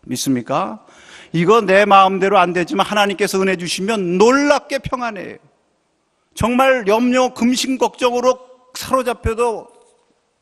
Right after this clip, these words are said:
부족할 것이 없는 그런 상황에서도 마음이 평안해요. 하나님이 평강을 주시는 것입니다.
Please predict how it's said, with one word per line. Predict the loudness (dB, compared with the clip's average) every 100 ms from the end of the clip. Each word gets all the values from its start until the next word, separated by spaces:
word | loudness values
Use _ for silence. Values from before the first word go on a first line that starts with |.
| -12
부족할 | -8 -4 -2 -2
것이 | -2 -2
없는 | -4 -6
그런 | -2 0 0
상황에서도 | 0 0 0 -2 -2 -2 0 -2 -4 -12 _ _
마음이 | 4 4 2 -6
평안해요. | -10 -8 -10 -10 -14 -20 _ _ _ _ _ _ _ _ _ _ _
하나님이 | -2 0 2 0 -2
평강을 | -4 -2 -2 -4 -8
주시는 | -12 -12 -14
것입니다. | -16 -18 -20 -20